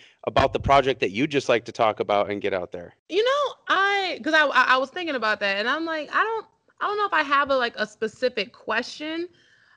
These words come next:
Speaker 2: um, that I would wanna be asked. The only thing, um, I would wanna be, like, I just want people to be honest. Like, I mean, you got a question? I'll, listen, I'll answer it to the best of my ability.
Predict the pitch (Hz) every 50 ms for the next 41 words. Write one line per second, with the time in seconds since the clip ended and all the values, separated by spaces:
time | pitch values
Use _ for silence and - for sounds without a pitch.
0 | _ _ 220 220 220 214 214 214 214 208 208 202 202 202 220 214 202 190 180 165
1 | 170 180 196 214 214 196 175 190 190 - - 190 190 185 175 175 175 - - 196
2 | 202 226 294 339 339 - - 294 294 294 277 - 226 214 220 214 208 208 - 185
3 | 226 247 233 208 202 208 214 233 220 214 196 214 214 214 214 208 202 - - -
4 | - 180 175 165 160 - _ _ _ _ - 277 381 427 427 440 392 415 403 403
5 | 381 349 381 320 320 370 453 403 226 185 208 - 269 269 262 269 330 370 370 370
6 | 359 359 349 - - _ 269 339 392 381 381 381 370 403 440 440 - - 466 480
7 | 494 - - - _ _ _ _ 226 262 294 330 349 330 - - - 214 233 254
8 | 285 - 214 160 - 147 156 180 180 170 185 202 226 220 - 214 196 - 196 160
9 | 151 151 151 131 156 160 202 202 - - 214 214 214 220 214 214 220 220 226 196
10 | 233 254 254 220 208 240 233 - 262 254 -